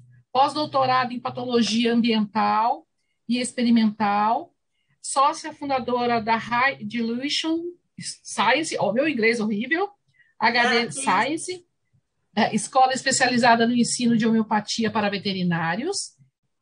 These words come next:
Speaker 1: membro da diretoria da A M V H B, que é a Associação de Médicos Veterinários Homeopatas do Brasil, tem experiência na área de medicina veterinária,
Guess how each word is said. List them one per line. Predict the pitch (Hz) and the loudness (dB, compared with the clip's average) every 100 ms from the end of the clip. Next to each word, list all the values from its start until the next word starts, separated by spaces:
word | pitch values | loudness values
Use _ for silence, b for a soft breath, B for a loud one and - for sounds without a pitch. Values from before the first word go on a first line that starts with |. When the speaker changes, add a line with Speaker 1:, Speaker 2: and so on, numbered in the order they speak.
| 135 214 | -6 2
Speaker 1:
membro | 247 294 339 320 330 - | 4 4 2 2 -2 -2
da | 208 233 233 233 | 4 6 6 4
diretoria | 247 247 247 226 247 240 | 2 0 0 0 0 0
da | 240 - | 0 2
A | 240 277 | 2 2
M | 262 294 285 247 | 0 -4 -6 -4
V | 254 262 | -2 0
H | - 233 247 | 0 0 0
B, | 208 180 156 - | -2 -4 -4 -4
que | 196 | -4
é | |
a | |
Associação | 202 226 - 226 214 - 247 | -4 -6 -2 -2 -2 -4 -4
de | 247 | -4
Médicos | 233 226 220 - 214 | -4 -4 -4 -6 -4
Veterinários | 214 214 220 214 214 220 208 | -2 -2 0 0 0 -2 -4
Homeopatas | 214 202 - 190 190 190 170 | -4 -4 -4 -4 -4 -6 -4
do | |
Brasil, | 175 185 180 185 226 302 370 _ _ b b b - | -2 -2 -2 -2 0 0 -4 _ _ b b b 0
tem | 269 285 | 2 2
experiência | - 302 277 254 262 262 | -2 -2 0 0 0 0
na | 247 | 2
área | 240 240 | 2 2
de | 226 | 0
medicina | 226 220 - 233 220 | 0 -2 -4 -2 0
veterinária, | 214 220 208 202 202 202 214 240 302 349 | 0 -2 0 0 2 2 0 0 -4 -6